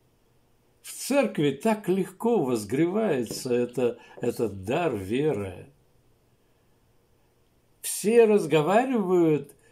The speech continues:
и пастор говорит, и потом имеется время дискуссии, песнопения, да, общения. Нам нужно учиться,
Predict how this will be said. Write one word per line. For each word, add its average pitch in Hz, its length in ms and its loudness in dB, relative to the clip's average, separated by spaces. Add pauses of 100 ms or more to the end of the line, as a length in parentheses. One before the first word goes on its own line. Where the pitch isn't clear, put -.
(160)
и 156 80 4
пастор 151 720 0
говорит, 139 580 -2
и 127 40 -4
потом 202 340 -4
имеется 139 520 -4
время 117 540 -4 (240)
дискуссии, 135 880 -2
песнопения, 156 1300 -4 (560)
да, 170 560 -2
общения. 190 960 -2 (3000)
Нам 214 240 0
нужно 226 320 0
учиться, 202 1000 -4